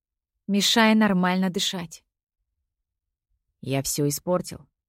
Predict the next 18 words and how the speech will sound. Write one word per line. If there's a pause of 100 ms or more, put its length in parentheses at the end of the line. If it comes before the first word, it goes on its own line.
(640)
Почти
шепчет
он. (880)
«Никита,
знаешь?» (880)
«Тихо». (1160)
Он
тепло
и
заразительно
улыбается, (440)
словно
пятилетний
малыш, (320)
разворачивая
свою
гигантскую
джинсовку.